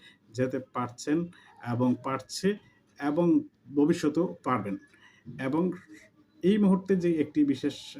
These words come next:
ব্যবস্থা চালু আছে, সেটি হচ্ছে, আহ, স্পেশাল এক্সিট অথবা ওয়ান ওয়ে, আহ,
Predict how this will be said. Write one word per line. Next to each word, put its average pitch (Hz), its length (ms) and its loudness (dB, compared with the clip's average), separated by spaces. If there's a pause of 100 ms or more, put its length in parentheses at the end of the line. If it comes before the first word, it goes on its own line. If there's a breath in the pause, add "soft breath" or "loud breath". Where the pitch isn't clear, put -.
ব্যবস্থা 135 380 -4
চালু 123 320 0
আছে, - 240 -14
সেটি - 240 -8
হচ্ছে, 135 260 -4 (520 loud breath)
আহ, 110 500 -10
স্পেশাল 147 680 -4 (220)
এক্সিট - 680 -12 (1120)
অথবা 139 300 -4 (360 loud breath)
ওয়ান 131 360 4
ওয়ে, 143 320 2
আহ, 113 440 -2